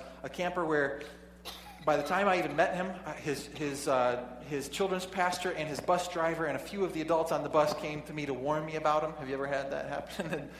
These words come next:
and so, and I talked to him, and the first time he had a, a misbehaving problem, I said, "You know what?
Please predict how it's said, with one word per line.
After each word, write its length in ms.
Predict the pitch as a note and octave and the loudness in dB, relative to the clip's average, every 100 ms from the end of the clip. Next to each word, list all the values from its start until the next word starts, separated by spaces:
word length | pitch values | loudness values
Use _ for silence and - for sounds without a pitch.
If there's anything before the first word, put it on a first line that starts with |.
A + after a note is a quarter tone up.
| - - - | -16 -16 -8
and 240 | D3 D3+ - | -4 -2 2
so, 240 | D#3+ B2 - - | 2 2 -6 -4
and 120 | D#3 | 2
I 80 | F#3 | 2
talked 280 | F#3 F3+ F3+ | 4 2 2
to 60 | F#3+ | 0
him, 60 | |
and 80 | D#3 | 0
the 60 | C3+ | 0
first 280 | G3+ - | 0 0
time 240 | G3+ G3 F#3 F3 D#3 | -2 -2 -2 -4 -4
he 80 | E3 | -2
had 140 | F3 | 0
a, 80 | E3 E3 D#3+ | 0 -4 -8
a 80 | |
misbehaving 580 | D#3 E3 - D#3+ E3+ E3 | -6 -6 -6 -6 -4 -2
problem, 340 | F3 E3 E3 D3 | 2 2 2 -2
I 40 | |
said, 180 | - D3+ D3 | -4 -8 -8
"You 60 | |
know 80 | F#3+ | -2
what? 260 | G#3 G#3 | 2 2